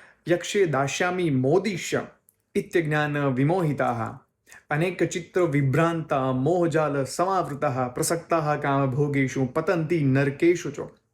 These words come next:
જે વ્યક્તિને એવું લાગે છે કે હું બહુ ધનવાન છું, મારું બહુ મોટું કુટુંબ છે,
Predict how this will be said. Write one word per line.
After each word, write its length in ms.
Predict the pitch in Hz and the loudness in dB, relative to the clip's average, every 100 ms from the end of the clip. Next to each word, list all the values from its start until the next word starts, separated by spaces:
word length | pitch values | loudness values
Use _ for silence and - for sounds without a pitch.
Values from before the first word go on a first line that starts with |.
| _ | _
જે 120 | 135 | 0
વ્યક્તિને 340 | 139 143 156 156 | 0 0 0 0
એવું 100 | 156 | 2
લાગે 220 | 147 147 | 2 0
છે 80 | 151 | 0
કે 60 | |
હું 100 | 147 | 0
બહુ 220 | 139 151 147 | 2 2 2
ધનવાન 400 | 147 143 156 147 | 2 2 0 -2
છું, 200 | 147 143 | 0 2
મારું 200 | 139 139 | 2 2
બહુ 200 | 139 165 | 2 4
મોટું 300 | 160 160 139 | 2 2 -2
કુટુંબ 300 | 127 135 127 | 0 0 0
છે, 180 | 123 | -2